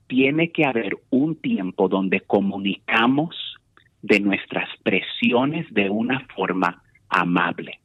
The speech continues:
Si no, vamos a explotar. Próximo, siempre le digo a las damas,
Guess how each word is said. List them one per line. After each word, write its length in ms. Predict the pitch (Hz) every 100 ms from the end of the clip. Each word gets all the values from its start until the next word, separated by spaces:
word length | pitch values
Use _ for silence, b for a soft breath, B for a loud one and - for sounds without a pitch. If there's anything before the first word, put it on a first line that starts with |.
| - -
Si 100 | 101
no, 320 | 113 220 247 _ _ b b b
vamos 380 | - 101 107 - 87
a 60 |
explotar. 840 | 87 - - - 85 - - - - _ _ - B B B
Próximo, 640 | - 110 117 - 95 82 - -
siempre 580 | 120 123 139 139 156 160
le 140 | 123 117
digo 240 | 104 110
a 40 | 104
las 220 | 107 95
damas, 420 | 95 90 87 -